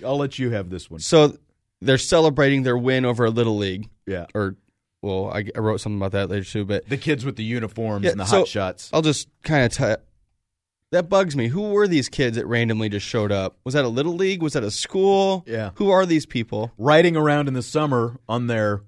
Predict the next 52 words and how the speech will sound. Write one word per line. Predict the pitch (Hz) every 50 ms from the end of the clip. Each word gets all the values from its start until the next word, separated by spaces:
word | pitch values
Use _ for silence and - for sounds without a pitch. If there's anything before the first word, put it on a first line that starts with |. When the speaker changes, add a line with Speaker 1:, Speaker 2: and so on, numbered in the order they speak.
| _ _ _ -
Speaker 2:
In | 165 185 202 190
full | - - - -
Speaker 1:
One-speed | 151 156 160 - - - - 165
Speaker 2:
uniform. | 135 117 113 127
Speaker 1:
bikes | 147 143 143 147 139 -
in | - 117 120 131 131
full | 120 - 156 156 151
uniforms, | 139 131 139 139 131 113 - 107 104 95 90 90
Speaker 2:
But | 151 131
Speaker 1:
yeah. | 123 160
Speaker 2:
then | 160 165
not | 165 175 170 -
playing | - 185 190 185 180 170
right | 160 156 156 151
then. | - 160 160 139 107 107 110 113
They | 110 110
Speaker 1:
Yeah. | - -
Speaker 2:
played | 165 147 143 127
the | 127
next | 131 143 151 156 - - -
day, | - 98 98 92 101 - -
but | 120 117
they | 143 139
had | 156 160
their | 143 147
uniforms | 147 151 151 143 - - 131 127 120
on | 131 123 123 120
and | 117
ready | 123 120 120 110
to | 110
go. | 110 120 127 117 107 101 104 110
Why | 131 - 104
wouldn't | 120 123 113 110
you | 117
just | 107 113 110 -
have | 113 -
played | - 117 107 107 98
then? | 110 110 104 98 104 107 - -
Speaker 1:
Yeah. | 90 85 76 76 - _ _ _ _ _ _ -
Speaker 2:
A | 131
lot | 127 120
of | 107 98
questions | - - 92 98 - - - 156
Speaker 1:
And | 170 185
why | 240 285
Speaker 2:
there. | 277 262 262
Speaker 1:
didn't | 247 233
any | 240 240 226
of | 190 156
the | 147
Sandlot | - - 147 156 165 160 147 131 120 117 -
kids | - - 127 120 113 107 95 90 - - -